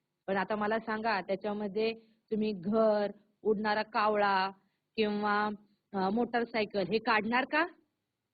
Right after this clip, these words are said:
बरोबर, ते नाहीच काढणार तुम्ही. आता तुम्ही फक्त काय काढणार आहे? इमारती,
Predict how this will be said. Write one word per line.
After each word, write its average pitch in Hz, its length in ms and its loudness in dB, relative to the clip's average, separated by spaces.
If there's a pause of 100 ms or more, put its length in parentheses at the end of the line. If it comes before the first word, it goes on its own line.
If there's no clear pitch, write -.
(140)
बरोबर, 214 640 -2 (120)
ते 233 80 0
नाहीच 359 280 0
काढणार 320 380 0
तुम्ही. 269 420 -6 (360)
आता 190 260 -2
तुम्ही 214 260 -4
फक्त 220 340 -8
काय 226 160 0
काढणार 233 420 -4
आहे? 285 180 -2 (320)
इमारती, 220 840 -4